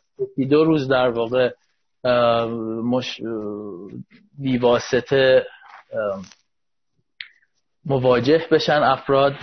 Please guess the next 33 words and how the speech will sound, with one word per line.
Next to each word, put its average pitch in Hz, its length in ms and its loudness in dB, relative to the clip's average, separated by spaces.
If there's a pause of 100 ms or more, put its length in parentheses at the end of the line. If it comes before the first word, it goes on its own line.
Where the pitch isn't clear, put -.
(120)
با 123 460 2 (920)
فضای 120 460 2
جدیدی 113 380 -2
که 120 120 -8
دارن 110 300 -4
بهش، - 380 -12 (120)
اه، 104 300 -6
خو - 320 -10
می‌گیرن. 107 640 -6 (500)
یکی 117 240 -2
دو 127 80 2
روز 135 140 4
مواجه 120 380 2
بشن 135 240 0
با 123 80 2
یک 127 160 2
زندگی 120 640 0
جمعی 120 680 0 (600)
متفاوت 120 680 0
از 131 120 0
زندگی، 120 320 -2
یعنی 117 160 0
این 127 200 0
به 131 80 0
جز 127 220 0
حالا 117 200 2
بعد 113 280 0
معماریشه، 113 840 -2
به 117 80 0
جز 117 200 0
بعد 110 300 -2
در 107 180 2
واقع 107 360 -2